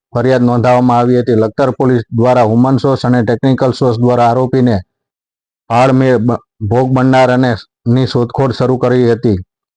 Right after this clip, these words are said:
જેમાં આરોપી રાજકોટ ખાતે મજૂરી કામ કરતો હોવાનું જાણવા મળ્યું હતું. ત્યારે ભોગ બનનાર સગીરાને યુ પીના શાહજહાપુર ખાતે માલુમ પડતા લખતર પોલીસના હેડ કોન્સ્ટેબલ મહાવીરસિંહ પઢિયાર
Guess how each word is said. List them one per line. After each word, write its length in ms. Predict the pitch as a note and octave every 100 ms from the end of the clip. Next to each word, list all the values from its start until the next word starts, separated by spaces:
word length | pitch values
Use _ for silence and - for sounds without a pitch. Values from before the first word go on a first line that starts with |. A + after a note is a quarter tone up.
| -
જેમાં 360 | A2+ C3 C3+ B2
આરોપી 400 | C3+ C3 C#3 A#2+
રાજકોટ 420 | A#2 A#2+ - B2+
ખાતે 280 | - B2+ C3
મજૂરી 380 | A#2 A2+ C3 B2+
કામ 240 | B2+ B2+
કરતો 260 | B2 A#2+ B2+
હોવાનું 440 | A#2+ B2 B2+ A#2+
જાણવા 280 | A2+ A#2+ B2
મળ્યું 400 | A#2 A#2 B2 A#2
હતું. 240 | G#2 G2 F2+ _ _ _ -
ત્યારે 180 | B2+ C3
ભોગ 240 | G2 A#2 C3
બનનાર 360 | C3 C3+ C3+ B2
સગીરાને 480 | - A#2+ C3 C3 A#2+
યુ 160 | A#2
પીના 280 | A#2+ C3 B2
શાહજહાપુર 680 | - B2 A#2 B2 A#2 C3 A#2+
ખાતે 400 | - A#2+ - G#2+ F#2 _ _ _ _ _
માલુમ 340 | A2+ A#2+ C#3
પડતા 340 | A#2+ B2+ B2 C3+
લખતર 360 | A#2 A2+ C#3
પોલીસના 420 | A#2+ C3 C3 B2 A2+
હેડ 160 | B2
કોન્સ્ટેબલ 500 | A#2+ B2+ - C3 B2+
મહાવીરસિંહ 520 | A2+ A#2 B2 B2 C3 G#2+
પઢિયાર 400 | A2 A#2 B2+